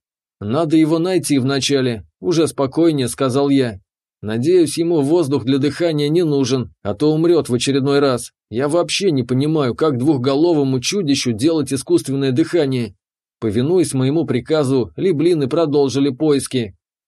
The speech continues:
«Нужно постукивать и слушать, может, ответят». «Не слишком-то ты о нём беспокоишься?» усмехнулась Веста. «А чего ему сделается?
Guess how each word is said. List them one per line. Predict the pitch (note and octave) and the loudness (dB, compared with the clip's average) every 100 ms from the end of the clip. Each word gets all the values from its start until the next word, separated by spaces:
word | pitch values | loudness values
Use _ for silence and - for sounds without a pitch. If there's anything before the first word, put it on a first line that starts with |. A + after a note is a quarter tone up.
| _ | _
«Нужно | F#2 A2+ D3 D#3+ | -6 -2 -2 -2
постукивать | D3+ F3 - D#3 D3 C#3 B2+ | -2 -2 -2 -2 0 -2 0
и | E3 | -2
слушать, | D#3 C#3+ C3 B2 - _ | 0 -2 0 -2 -6 _
может, | G#2 B2 C3 C#3 | -6 -2 -2 -2
ответят». | F3 C3+ C3+ B2+ B2 - _ _ _ _ | -2 0 0 -2 -6 -10 _ _ _ _
«Не | C#3+ D3 D3 | -8 -6 -4
слишком-то | D3+ E3+ E3+ E3 D3+ D#3+ | -2 0 0 -4 -4 -4
ты | D#3+ | -2
о | D#3+ | -2
нём | D#3+ D#3+ | -2 0
беспокоишься?» | D#3 D#3 E3 D#3 G3 F3 C#3+ C3+ C3 B2+ _ - | -2 -2 -4 -2 0 0 -2 -4 -6 -8 _ -10
усмехнулась | F3+ D#3 C#3+ D3 B2+ B2 C#3+ | -6 -4 -4 -2 0 0 0
Веста. | C#3 C3+ - A#2 G2 _ _ _ - | 0 0 -2 -8 -8 _ _ _ -14
«А | G2 | -6
чего | - D#3 F#3 | -2 2 2
ему | C#3 B2+ | 2 0
сделается? | B2 E3 C#3 B2 B2+ A2 | 2 2 2 0 -2 -6